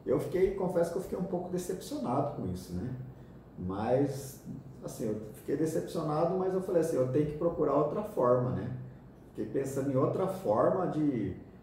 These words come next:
já que eu não tinha conseguido através de bolsa com jornal, outra forma de conseguir essa,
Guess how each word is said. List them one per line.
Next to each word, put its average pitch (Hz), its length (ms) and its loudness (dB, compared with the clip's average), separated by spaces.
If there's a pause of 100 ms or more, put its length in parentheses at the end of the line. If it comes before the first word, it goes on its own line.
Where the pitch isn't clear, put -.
(160)
já 113 180 -2
que - 60 -2
eu 131 40 -2
não 127 120 0
tinha 123 180 0
conseguido 107 640 -2
através 101 400 2
de 98 80 -4
bolsa 98 260 -2
com 120 120 -4
jornal, 143 760 2
outra 151 260 0
forma 180 340 2
de - 60 -6
conseguir 104 400 -2
essa, 87 500 -2